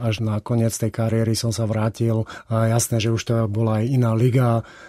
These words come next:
ale ľudia, ktorí okolo toho stále fungovali, proste tých známych, predsa len tam mám fanúškovia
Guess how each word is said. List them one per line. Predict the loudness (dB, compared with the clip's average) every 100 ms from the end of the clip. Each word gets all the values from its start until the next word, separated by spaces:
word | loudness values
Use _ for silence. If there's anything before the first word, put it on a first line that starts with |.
| -20 -6
ale | 0 4 4 2
ľudia, | 0 2 4 6 6
ktorí | 2 0 2 4
okolo | 4 2 2 2
toho | 4 4 4
stále | 2 0 2 2 2
fungovali, | 0 0 2 2 2 2 2 0 0
proste | -2 -2 -2 -4
tých | -2 -2
známych, | 0 0 2 0 -2
predsa | -4 -6 -4 -2
len | -2 -2
tam | -2
mám | 0 -2 -2
fanúškovia | -2 -2 -4 -4 -2